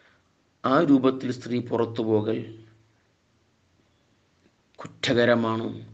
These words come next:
നിഷിദ്ധമാണ്. ഓരോ അവയവത്തിനും അതിൻ്റെതായ വ്യഭിചാരമുണ്ട്. കണ്ണുകൊണ്ട് ഹറാമിലേക്ക് നോക്കൽ കണ്ണിൻ്റെ വ്യഭിചാരമാണ്.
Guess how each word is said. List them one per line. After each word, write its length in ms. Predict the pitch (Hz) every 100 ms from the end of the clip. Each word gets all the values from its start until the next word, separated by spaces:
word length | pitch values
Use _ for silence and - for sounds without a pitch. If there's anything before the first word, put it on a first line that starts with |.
| - _ _
നിഷിദ്ധമാണ്. 920 | - 107 107 - 127 123 143 127 104 - - - - _ _ _ _ _ _ _ _ _ _ _ _ _ _ _ _
ഓരോ 380 | 113 110 117 123 131 - - _ _ _ _ _ -
അവയവത്തിനും 800 | 104 117 127 127 123 127 120 117 117
അതിൻ്റെതായ 560 | - 107 127 113 110 107
വ്യഭിചാരമുണ്ട്. 840 | 107 107 110 113 113 110 104 104 - - - _ _ _ _ _ _ _ _ _ _ _
കണ്ണുകൊണ്ട് 520 | - 110 117 117 117
ഹറാമിലേക്ക് 760 | 110 113 117 123 120 117 113 117 117
നോക്കൽ 320 | 117 117 117 113
കണ്ണിൻ്റെ 460 | - 123 131 123 127
വ്യഭിചാരമാണ്. 840 | 120 120 120 120 113 104 98 -